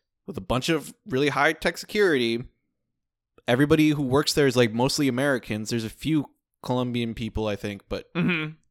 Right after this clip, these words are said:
Speaker 1: they're, all the Colombian people that work at the office are not let in that day. It's only,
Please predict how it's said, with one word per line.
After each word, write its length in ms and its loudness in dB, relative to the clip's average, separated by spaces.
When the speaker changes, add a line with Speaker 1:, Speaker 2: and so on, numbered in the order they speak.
Speaker 1:
they're, 460 2
all 120 4
the 60 6
Colombian 320 2
people 220 4
that 60 6
work 140 2
at 100 0
the 80 2
office 340 2
are 80 -2
not 340 -2
let 160 0
in 200 0
that 220 -2
day. 360 -4
It's 200 -6
only, 460 -2